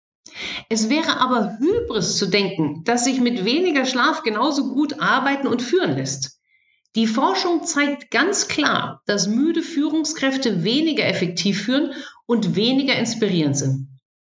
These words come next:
Warum? Weil sie weder ihre Emotionen im Griff haben, noch das große Bild erkennen, noch klug sich und andere steuern können.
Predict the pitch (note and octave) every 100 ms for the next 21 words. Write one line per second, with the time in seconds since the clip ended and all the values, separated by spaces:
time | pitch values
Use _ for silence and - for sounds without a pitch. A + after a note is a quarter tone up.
0 | - F3+ E3+ C#4+ - - - - _ _
1 | - _ G#3+ A#3 G#3+ G#3 F#3+ F#3+ F3 -
2 | E3 C#3+ C#3 C#3+ C#3+ - C4 D#4+ E4 D4
3 | C#4+ C4+ C#4+ C4+ B3 B3 A#3+ A#3+ G#3 F#3
4 | E3 F3 D#3+ - D#3 C#3 C#3+ - E4 E4
5 | B3+ C4 B3 A#3+ A#3+ A#3 - - - G#3
6 | A3+ - - D4+ G4 - - G#3 D4 C#4+
7 | C4+ G#3+ A#3+ A#3 A3 A3 - D3+ B2+ C3
8 | C3+ B2+ C3 - -